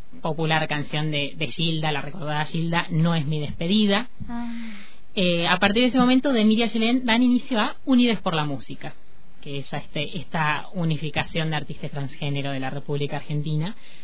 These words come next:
Speaker 1: demostrando, como dicen en un spot de presentación de, de este grupo, que artistas transgénero de distintos géneros musicales pueden unificarse en una misma causa, generando mayor visibilidad para nuestros artistas independientes,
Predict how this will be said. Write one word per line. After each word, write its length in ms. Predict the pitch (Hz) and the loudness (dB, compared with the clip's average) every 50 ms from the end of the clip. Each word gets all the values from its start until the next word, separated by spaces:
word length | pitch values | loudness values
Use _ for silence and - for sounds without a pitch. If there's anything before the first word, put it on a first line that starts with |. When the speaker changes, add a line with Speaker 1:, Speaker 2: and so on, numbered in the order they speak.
| - - | 0 4
Speaker 1:
demostrando, 720 | 220 233 247 262 - - 294 277 269 254 247 247 254 - | 6 6 6 6 4 4 4 4 6 6 4 4 2 0
como 300 | - 185 175 170 165 170 | 0 0 0 0 0 0
dicen 500 | 175 190 175 - - 175 165 165 160 - | 0 0 -2 0 -2 -2 0 -2 -2 -4
en 140 | - 160 156 | -2 -2 0
un 280 | 156 160 165 165 160 156 | 0 0 0 0 0 -2
spot 400 | 147 - - - 202 190 185 190 - - - - | -2 -2 2 4 4 4 4 2 -2 -6 -4 -4
de 100 | 165 156 | -4 -4
presentación 760 | 156 156 147 - 156 151 143 151 151 - - 170 170 165 156 | -2 -2 -2 -2 -2 0 0 -2 -2 0 0 2 2 2 0
de, 220 | 151 151 143 139 | 0 -2 -2 -4
de 80 | 151 160 | -4 -4
este 200 | 156 - - 165 | -4 -2 -2 -2
grupo, 440 | 165 165 170 170 165 - 180 214 - - - - - - - - - - - - | 0 0 0 0 0 -2 -2 -2 -2 -4 -6 -6 -6 -6 -6 -6 -6 -6 -2 2
que 100 | - 196 | 4 4
artistas 360 | 190 185 190 233 220 - 240 | 6 6 4 0 2 0 0
transgénero 600 | - 214 208 208 - - 220 220 226 220 214 202 | 2 2 2 2 2 2 4 4 4 4 4 2
de 100 | 185 170 | 2 2
distintos 480 | 165 160 143 - - 196 202 202 208 - | 0 -2 -2 0 2 2 2 2 0 0
géneros 300 | - 202 185 190 185 170 | 0 0 2 2 2 0
musicales 640 | 175 170 156 - 190 - - 202 202 196 190 202 233 - - - | 0 0 -2 -2 -2 0 2 2 4 4 2 0 -2 -2 -4 -2
pueden 240 | - 190 190 196 190 | 0 2 4 4 4
unificarse 580 | 190 185 175 - 196 180 - 190 196 196 - 214 | 4 4 2 2 0 0 2 2 0 2 2 2
en 60 | 190 | 2
una 140 | 170 160 156 | 2 2 2
misma 320 | 160 170 160 147 170 160 | 2 0 0 0 -2 -2
causa, 480 | 156 - 170 165 165 156 - - 175 170 | 0 0 0 0 0 -2 -2 -4 -4 -4
generando 540 | - - 160 156 156 151 156 160 160 160 156 | -4 -2 0 0 0 0 0 0 0 0 0
mayor 340 | 156 147 139 - 180 170 170 | -2 -2 -2 -2 -2 -2 -2
visibilidad 720 | 170 - - - 156 147 147 156 165 185 185 185 190 202 - | -2 -2 -2 -2 -2 -2 -2 0 2 4 4 2 2 0 -2
para 180 | - 156 151 | 0 0 0
nuestros 340 | 147 151 127 - 156 - - | 0 0 0 -2 -4 -4 -2
artistas 480 | 156 143 - - 156 - - 156 - - | -4 -4 -2 -4 -4 -4 -4 -4 -4 -2
independientes, 800 | 151 147 147 147 - 147 143 156 160 175 156 135 135 - 147 | -2 -2 -2 -2 -2 -2 0 2 2 2 2 2 0 -4 -6